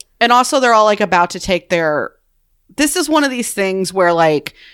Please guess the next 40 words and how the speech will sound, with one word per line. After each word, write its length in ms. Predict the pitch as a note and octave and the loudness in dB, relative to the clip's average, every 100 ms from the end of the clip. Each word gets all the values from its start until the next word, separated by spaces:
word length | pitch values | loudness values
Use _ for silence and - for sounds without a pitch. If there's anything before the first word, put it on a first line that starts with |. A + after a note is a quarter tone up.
| - _ _ _ _ - | -20 _ _ _ _ -8
you 120 | A3 | -2
know, 80 | A#3+ | 0
like, 120 | A#3+ | 0
on 120 | A#3+ | 0
Beverly 340 | G3 F#3 F#3 F3 | 2 0 0 -2
Hills 220 | F3 F3 | -2 -2
nine 180 | E3+ E3 | -2 -2
oh 60 | |
two 160 | D#3+ E3+ | -2 -2
one 100 | D#3 | -2
oh, 160 | D#3 D#3 | 0 -2
they're 160 | D#3 | -2
all 140 | D3+ C#3+ | -2 -2
like, 180 | C#3 | -4
"We 140 | D4 E4+ | -2 0
all 100 | C4+ | 0
got 160 | B3+ | 0
into 140 | B3+ B3+ | 0 0
different 280 | C4 B3+ A#3 | -2 -2 0
colleges," 440 | B3 G#3 D#3 C3+ | 2 2 0 -4
but 120 | D3+ | -4
then 120 | E3 | -2
they, 160 | D#3+ D#3 | 0 0
like, 180 | D3 C#3 | -2 -2
all 160 | - C#3+ | 0 0
go 160 | D3 D3 | 0 -4
to 80 | |
the 100 | C#3 | -6
same 240 | C#3 D3 C#3 | -6 -4 -2
college 400 | C#3+ C3+ C3+ C#3+ | -2 -2 -4 -6
that's, 240 | C3 - | -12 -6
like, 180 | D3 C#3 | -6 -6
just 220 | C#3+ C3+ | -8 -4
happens 320 | C#3+ C3+ C#3+ | -6 -4 -6
to 80 | C#3 | -6
be 120 | D3+ | -8
by 180 | D3 C#3+ | -4 -4
their 100 | C3+ | -4
high 140 | C3 C3 | -4 -6
school. 420 | - G#3+ A#3 | -2 2 2